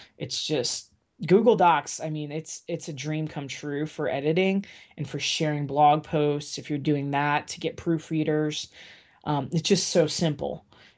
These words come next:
And it's really stripped down and, you know, just so shareable. You could share it with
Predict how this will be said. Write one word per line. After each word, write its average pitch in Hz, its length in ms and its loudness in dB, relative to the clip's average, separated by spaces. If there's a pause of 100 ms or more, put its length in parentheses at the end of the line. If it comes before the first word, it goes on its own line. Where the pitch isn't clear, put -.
And 170 160 4
it's 170 160 2
really 226 220 6
stripped - 420 -4
down 151 400 -4
and, 131 220 -8 (160)
you 196 140 0
know, 143 120 -2
just 208 280 0
so 202 140 2
shareable. 151 800 -2
You 196 140 4
could 190 160 0
share 190 340 2
it 131 60 2
with 151 260 -4